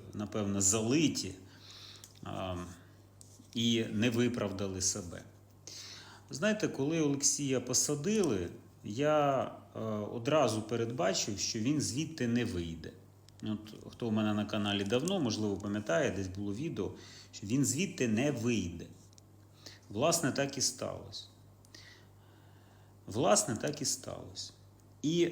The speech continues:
не виключаю я, що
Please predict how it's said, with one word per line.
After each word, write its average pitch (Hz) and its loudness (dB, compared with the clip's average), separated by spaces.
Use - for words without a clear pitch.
не 127 4
виключаю 165 2
я, 190 -2
що 131 2